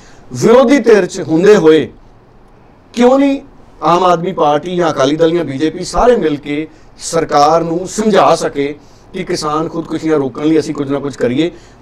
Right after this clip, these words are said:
ਕੋਈ ਚੌਦਾਂ ਮਹੀਨੇ ਹੋ ਗਏ ਨੇ, ਕੋਈ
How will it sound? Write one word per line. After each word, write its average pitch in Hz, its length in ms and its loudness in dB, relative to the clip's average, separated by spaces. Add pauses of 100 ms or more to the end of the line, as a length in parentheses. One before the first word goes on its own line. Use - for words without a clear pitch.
(220)
ਕੋਈ 220 340 4 (760)
ਚੌਦਾਂ 180 300 2
ਮਹੀਨੇ 190 220 2
ਹੋ 156 120 0
ਗਏ 143 120 -2
ਨੇ, 165 140 -4
ਕੋਈ 214 460 -2